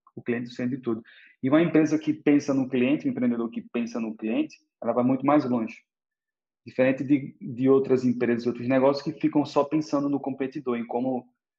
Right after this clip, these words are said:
tirar o primeiro lugar, o segundo lugar, e fica pensando, copiando e tentando, é, destronar o líder, em vez de estar pensando nos próprios clientes e como melhorar e gerar mais valor pra eles e dessa forma vocês crescerem,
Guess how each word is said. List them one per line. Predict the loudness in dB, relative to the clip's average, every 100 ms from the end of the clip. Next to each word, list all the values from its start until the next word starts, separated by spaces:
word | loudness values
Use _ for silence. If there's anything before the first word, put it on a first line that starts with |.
| _ _ _
tirar | 2 4 4
o | 2
primeiro | -4 -4 -4
lugar, | -4 -2 -2 -2
o | -6
segundo | -12 -14 -12 -10
lugar, | -10 -8 -4 -2 -2 -6
e | -16
fica | -10 -6 -6
pensando, | -6 -10 -6 -6 -2
copiando | 0 0 -2 -4 -2 -2 -6 -12 _ _ _
e | -16
tentando, | -4 -2 -4 -4 -2 0 -2 -4 -4 -12 _ _ _ _
é, | -8 -4 -4 -4 -10
destronar | -6 -4 -4 2 4 4 2
o | 0
líder, | -4 -8 -8
em | -6
vez | -2 -2
de |
estar | -2 -2
pensando | -2 -6 -8
nos | -8
próprios | -6 -6 -8
clientes | -10 -8 -8
e |
como | -8 -6
melhorar | -4 0 2 2 0 -2 -8 _ _ _ _ _ _
e |
gerar | -2 0 2
mais | 2
valor | 0 -2
pra | -2 -4
eles | -4 -6
e | -8
dessa | -8 -6 -10
forma | -10 -14
vocês | -16 -18 -14
crescerem, | -8 -6 -6 -8 -12